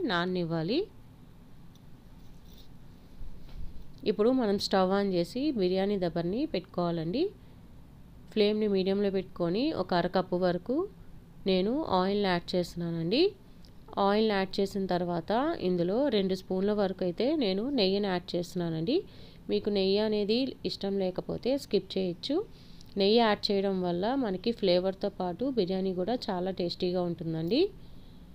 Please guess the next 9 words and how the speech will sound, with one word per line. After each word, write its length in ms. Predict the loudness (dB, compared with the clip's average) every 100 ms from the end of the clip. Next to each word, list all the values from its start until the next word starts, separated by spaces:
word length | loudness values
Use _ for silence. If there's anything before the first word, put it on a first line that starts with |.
| -18 -4
ఇప్పుడు 260 | -2 2 4
బిర్యానీ 440 | 6 6 6 4
సామాగ్రి 520 | 2 2 2 2 2
మొత్తం 340 | 0 -2 -2 -2
కూడా 260 | 0 -2 0
నేను 280 | 0 -2 -2 2
ఆయిల్లో 400 | 2 4 2 2
యాడ్ 260 | 2 0 0
చేసేస్తున్నానండి. 880 | -4 -2 -4 -2 -4 -2 0 2